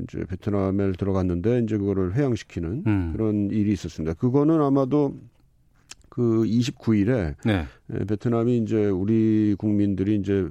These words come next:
Speaker 1: 베트남에, 어, 비자 없이 들어가는 무사증 입국 조치가 있는데 그거를 이제 지-, 임시로 이제 중단을 시켜버렸습니다. 우리하고
Speaker 2: 예.
Speaker 1: 이제 상의 없이.
Speaker 2: 음.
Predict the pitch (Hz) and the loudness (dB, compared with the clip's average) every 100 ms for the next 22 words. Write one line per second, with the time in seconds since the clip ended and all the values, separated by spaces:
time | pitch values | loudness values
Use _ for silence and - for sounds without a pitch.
0 | - - - 107 104 101 113 107 - - | -8 -12 -4 -2 0 0 0 -2 -8 -20
1 | _ - 98 85 113 113 110 - 98 98 | _ -14 -10 -2 0 0 0 -2 -2 0
2 | 87 85 92 101 104 104 - 101 90 - | 0 -2 -2 -2 0 -2 0 0 -2 -4
3 | 98 92 87 - _ _ - 98 - 101 | 0 0 -2 -8 _ _ -10 -10 -6 -4
4 | 98 95 90 113 110 110 120 113 110 110 | -2 -2 -2 -2 -2 -2 0 -2 -2 -2
5 | 120 - 120 139 120 123 131 135 127 127 | -2 2 2 2 2 0 0 0 2 2
6 | 123 104 - 92 87 78 - 104 98 101 | 2 -2 -2 -4 -4 -6 -6 -4 0 2
7 | 110 92 98 110 104 101 - - 80 101 | 2 2 0 0 0 -2 -6 -8 -4 -2
8 | 131 107 92 | 2 2 0